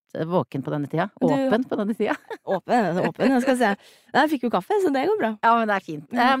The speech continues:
Speaker 1: Eh, hvor lang tid brukte du på å finne ut hva du skulle ha på deg?
Speaker 2: Å, det gikk fort, ja.
Speaker 1: Ja.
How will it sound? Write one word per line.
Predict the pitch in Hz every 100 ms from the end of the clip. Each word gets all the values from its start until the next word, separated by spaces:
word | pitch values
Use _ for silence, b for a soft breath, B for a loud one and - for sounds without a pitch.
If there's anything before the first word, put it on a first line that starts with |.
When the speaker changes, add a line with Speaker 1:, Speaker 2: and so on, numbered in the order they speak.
| -
Speaker 1:
Eh, | -
hvor | 214 311
lang | 339 349
tid | - 302
brukte | 277 -
du | 190
på | 220
å | 233
finne | 208
ut | 196
hva | 170
du | 160
skulle | -
ha | 202 165
på | - 156
deg? | - _ _ _ _ _ - 254
Speaker 2:
Å, | 262 247
det | 247
gikk | 254
fort, | - 233
ja. | 196 - -
Speaker 1:
Ja. | 226